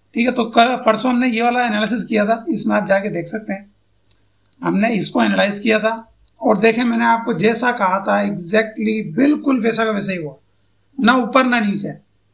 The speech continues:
मैंने ये area mark किया था, ठीक है, और मैंने आपको बताया था कि यहाँ से market जाएगी, हालांकि ऊपर भी area था, ठीक है।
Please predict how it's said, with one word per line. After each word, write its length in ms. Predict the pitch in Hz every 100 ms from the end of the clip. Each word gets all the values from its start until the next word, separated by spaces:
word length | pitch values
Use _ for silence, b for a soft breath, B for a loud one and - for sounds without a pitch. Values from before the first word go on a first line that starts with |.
| _ _ _ _ _ _ - B B B B -
मैंने 200 | 202 240
ये 200 | 226 247
area 220 | 247 254
mark 260 | 202 214 240
किया 140 | 233
था, 140 | 226 214 - -
ठीक 160 | 202 220
है, 180 | 208 - _ _ _ _ _ _ _ _ _ _ _ _ _ -
और 60 | 196
मैंने 160 | 202
आपको 200 | 214 208
बताया 280 | 220 196 208
था 100 | 226
कि 60 | 226
यहाँ 340 | 180 170 190 214
से 120 | 233
market 340 | 208 196 208 170
जाएगी, 400 | 175 170 165 151 - _ -
हालांकि 280 | 170 190 202
ऊपर 260 | 202 208
भी 100 | 208
area 240 | 202 190 175
था, 100 | 143 - _ -
ठीक 160 | 190
है। 100 | 202